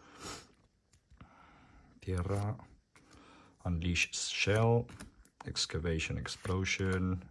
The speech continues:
Energy Refractor. Power Stone Fracture. Prison Sentence.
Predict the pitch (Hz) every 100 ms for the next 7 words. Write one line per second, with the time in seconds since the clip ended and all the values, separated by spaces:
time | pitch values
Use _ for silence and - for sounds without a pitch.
0 | - 87 82 71 71 80 - 92 95 -
1 | 92 95 92 - _ - - - _ -
2 | 85 82 - 85 80 - 101 104 - 101
3 | 101 101 98 - _ _ _ _ _ -
4 | 87 - 78 - 107 107 - 110 107 101
5 | - -